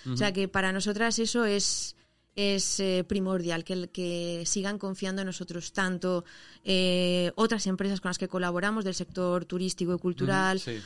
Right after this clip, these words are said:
Speaker 1: como museos,
Speaker 2: Ujú.
Speaker 1: instituciones, eh, pequeños municipios también
Speaker 2: Sí.
Speaker 1: que necesitan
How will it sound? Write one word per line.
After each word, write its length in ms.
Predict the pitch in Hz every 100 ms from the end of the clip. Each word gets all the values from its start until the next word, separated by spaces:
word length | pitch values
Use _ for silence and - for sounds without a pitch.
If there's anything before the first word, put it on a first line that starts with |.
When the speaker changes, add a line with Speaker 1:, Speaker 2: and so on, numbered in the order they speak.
| -
Speaker 1:
como 580 | - 214 214 214 214 214
museos, 800 | 196 180 - 208 196 196 190 190
Speaker 2:
Ujú. 60 | 190
Speaker 1:
instituciones, 1120 | - 185 180 175 190 185 185 190 190 185 -
eh, 580 | - 180 180 180 175 175 - - - -
pequeños 280 | - 208 220
municipios 540 | 208 180 - 196 190 190
también 420 | 185 180 185 185
Speaker 2:
Sí. 100 | 127
Speaker 1:
que 220 | 180 180
necesitan 640 | 175 175 180 175 180 175